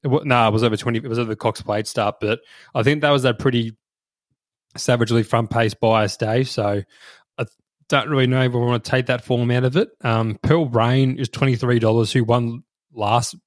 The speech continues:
last prep of the Valley as, um, as well, but that wasn't on the really biased day. That was only, like, two weeks ago, and it was a pretty good win.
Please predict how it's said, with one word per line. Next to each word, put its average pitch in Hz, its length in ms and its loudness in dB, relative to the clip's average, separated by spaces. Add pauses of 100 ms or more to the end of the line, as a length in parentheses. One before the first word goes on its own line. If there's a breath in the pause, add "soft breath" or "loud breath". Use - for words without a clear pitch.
(220)
last 117 240 0
prep 135 100 0
of 123 60 -2
the 113 80 -4
Valley 113 420 0 (180)
as, 113 240 -4 (200)
um, 101 420 -6 (540 soft breath)
as 110 120 -6
well, 113 240 2
but 110 120 -2
that 127 160 2
wasn't 110 280 0
on 107 220 0
the 104 340 -2 (120)
really 123 180 -2
biased 110 420 0
day. 107 200 0
That 117 80 0
was 123 120 -4
only, 107 120 -4
like, 98 180 -6
two 110 180 -2
weeks 98 240 -6
ago, 104 140 0
and 101 60 0
it 107 60 0
was 104 60 0
a - 40 -10
pretty 214 160 0
good 135 160 -2
win. 117 320 0